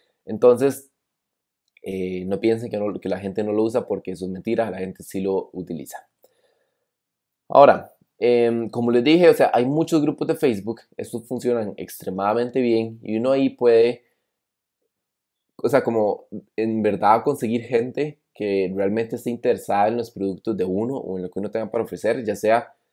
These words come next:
que simplemente quiera aprender de uno o que eventualmente quiera comprar. Em, uno puede conseguir tráfico, conseguir personas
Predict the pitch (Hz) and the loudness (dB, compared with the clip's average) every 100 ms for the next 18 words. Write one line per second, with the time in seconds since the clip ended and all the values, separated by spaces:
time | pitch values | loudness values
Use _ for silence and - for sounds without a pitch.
0 | _ - 104 123 151 151 151 151 139 117 | _ -10 -6 -2 -2 -2 0 0 2 0
1 | 104 117 123 123 143 165 - _ _ - | 2 4 4 2 0 -4 -8 _ _ -2
2 | 101 113 - - 107 107 101 101 107 110 | 4 4 2 0 0 0 -4 -2 -2 -4
3 | 113 113 113 101 85 - 107 - _ _ | -4 -4 -2 -2 -4 0 0 -2 _ _
4 | _ _ _ - 98 101 101 98 98 98 | _ _ _ -2 2 4 2 0 -4 -2
5 | 113 127 127 127 131 131 131 - _ _ | -2 0 4 6 6 4 -2 -10 _ _
6 | _ - 110 104 95 113 113 165 160 - | _ -6 -4 -2 -2 -4 0 2 2 0
7 | - 151 - 95 90 98 107 120 120 123 | -4 -6 -8 -10 -6 -4 -2 -2 2 2
8 | 127 - - | 0 -6 -18